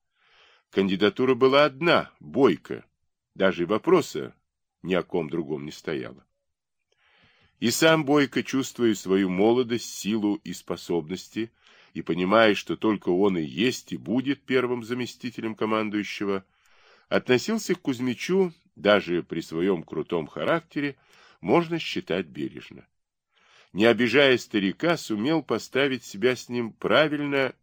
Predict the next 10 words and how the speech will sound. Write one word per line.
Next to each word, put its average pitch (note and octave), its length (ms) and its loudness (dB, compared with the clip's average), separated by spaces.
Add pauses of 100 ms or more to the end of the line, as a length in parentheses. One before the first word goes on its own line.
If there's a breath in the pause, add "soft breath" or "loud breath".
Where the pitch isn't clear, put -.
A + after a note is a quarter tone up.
(160)
не A2 180 -4
только F3+ 360 0
в - 60 -16
присутствии G2+ 600 -6
Серпилина, C2 680 -10 (560 soft breath)
но D3+ 400 6
и B2 140 0
в A#2 60 -2
его C#3+ 260 0
отсутствие, G#2 800 -4